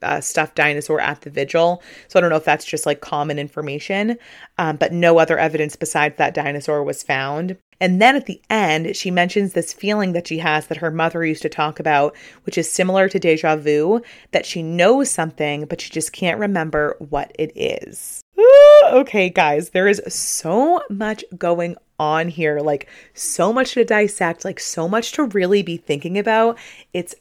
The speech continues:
crazy. So, um, I was really, really blown away by those chapters. I was already really hooked and needed to read more, I said.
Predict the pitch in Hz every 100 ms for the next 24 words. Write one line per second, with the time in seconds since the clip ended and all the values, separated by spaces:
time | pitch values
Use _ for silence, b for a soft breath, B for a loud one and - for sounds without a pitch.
0 | _ - - 160 160 143 - - 156 165
1 | 151 147 - B B B 170 147 - 170
2 | 165 160 151 180 220 254 196 190 175 165
3 | 156 160 151 151 160 151 147 - 156 151
4 | 156 147 147 - 147 - - - 180 208
5 | 196 185 165 156 170 170 160 165 156 -
6 | 165 151 156 160 156 - 156 151 147 151
7 | 143 147 147 147 - 151 147 151